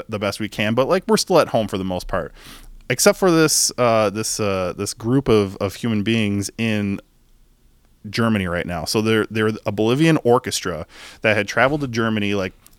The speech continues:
in the beginning or middle of March or whatever to go perform a couple weeks of, of shows. And I, I don't remember the name of the town, inconsequential, it's something ninety minutes outside of Berlin. Anyways, they got trapped there and are now stuck in a medieval castle,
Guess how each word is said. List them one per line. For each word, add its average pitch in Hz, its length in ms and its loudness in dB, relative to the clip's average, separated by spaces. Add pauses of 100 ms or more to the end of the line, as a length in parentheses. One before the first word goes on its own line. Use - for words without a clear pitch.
(160)
in 120 120 2
the 113 60 0
beginning 117 320 0
or 117 80 0
middle 110 240 2
of 104 60 2
March 98 320 2
or 98 40 0
whatever 98 240 0
to 95 80 -2
go 98 160 -2
perform 101 340 -2
a 92 60 -2
couple 95 240 0
weeks 95 300 -4
of, 92 640 -4
of 92 120 -8
shows. 127 460 2
And 98 220 -4
I, 101 260 -2
I 110 60 0
don't 120 40 0
remember 110 220 -2
the 110 60 0
name 104 120 -2
of 104 40 -2
the 101 120 -6
town, 101 320 -4 (540)
inconsequential, 104 800 -4
it's - 80 -6
something 104 320 -2
ninety 98 240 2
minutes 95 240 -2
outside 95 260 0
of 90 60 -2
Berlin. 90 320 -4
Anyways, 113 520 2 (240)
they 110 120 0
got 110 180 2
trapped 131 420 2
there 98 280 -2 (200)
and 113 120 -2
are 117 80 2
now 107 180 0
stuck - 560 0 (300)
in 123 100 0
a 113 60 -2
medieval 127 460 0
castle, 143 600 2